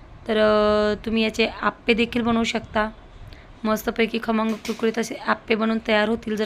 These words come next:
तुम्ही आप्पे बनवायचा प्रयत्न केला तर. या इथे आत्ता आपला दुसरा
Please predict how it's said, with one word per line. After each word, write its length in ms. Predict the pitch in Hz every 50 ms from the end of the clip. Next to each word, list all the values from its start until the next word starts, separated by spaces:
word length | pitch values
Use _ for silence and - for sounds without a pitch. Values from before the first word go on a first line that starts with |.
| 208 -
तुम्ही 160 | 226 220 214
आप्पे 320 | 208 208 202 - - - 208
बनवायचा 400 | 202 208 208 202 202 196 - 226
प्रयत्न 380 | 226 - 208 196 - - 208 196 -
केला 180 | - 190 196 196
तर. 280 | - - - 214 214 226 226 - - - - - - - - - - - - - - - - - - - - - - - - - - - - - 240
या 200 | 233 233 240 247 - _ - - _ - - - - - - - - - - -
इथे 240 | - 220 214 240 247
आत्ता 260 | 247 240 - - 240
आपला 220 | 226 226 - 233
दुसरा 460 | 226 202 226 214 - - 226 220 240